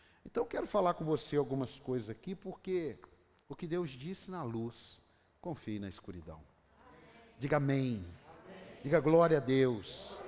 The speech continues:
Dá mais um aplauso aí, porque o aplauso me empolga. Escute. O que é que o, o que é que o evangelista Lucas quer dizer com "passarão céus e terra"? Primeiro,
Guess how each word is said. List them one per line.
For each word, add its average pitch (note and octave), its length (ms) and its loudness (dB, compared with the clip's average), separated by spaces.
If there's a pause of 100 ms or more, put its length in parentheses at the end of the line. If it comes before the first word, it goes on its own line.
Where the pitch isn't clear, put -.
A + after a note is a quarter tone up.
(180)
Dá E3 120 8
mais F#3 260 4
um E3+ 80 6
aplauso C#3+ 540 8
aí, C#3+ 80 6
porque - 140 4
o - 20 12
aplauso F3 320 10
me G3+ 60 6
empolga. E3+ 600 12 (1300)
Escute. C#4 460 12 (2000)
O B3 80 2
que D4 200 12
é D#4 160 12
que D#4 160 8
o, C#4+ 260 12 (380)
o A3+ 60 2
que C4+ 160 8
é D4+ 80 12
que D4+ 120 8
o D4 40 12
evangelista A#3+ 640 12
Lucas A#3 400 10
quer A#3 140 12
dizer A3 500 10
com A3+ 160 4
"passarão G#3+ 560 8
céus G#3 440 6
e F#3 60 0
terra"? B2+ 480 2 (1200)
Primeiro, G3+ 560 10